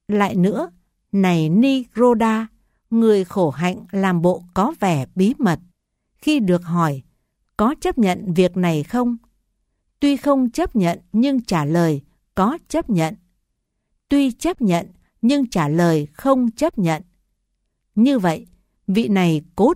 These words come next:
tình nói láo. Này Nigroda, như vậy là cấu uế cho người khổ hạnh. Lại nữa, này Nigroda, khi Như Lai hay đệ tử Như Lai thuyết pháp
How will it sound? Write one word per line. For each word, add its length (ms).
tình 260
nói 200
láo. 340
Này 380
Nigroda, 880
như 180
vậy 260
là 300
cấu 200
uế 340
cho 160
người 320
khổ 280
hạnh. 280
Lại 300
nữa, 360
này 380
Nigroda, 1000
khi 240
Như 280
Lai 400
hay 220
đệ 300
tử 240
Như 300
Lai 280
thuyết 380
pháp 260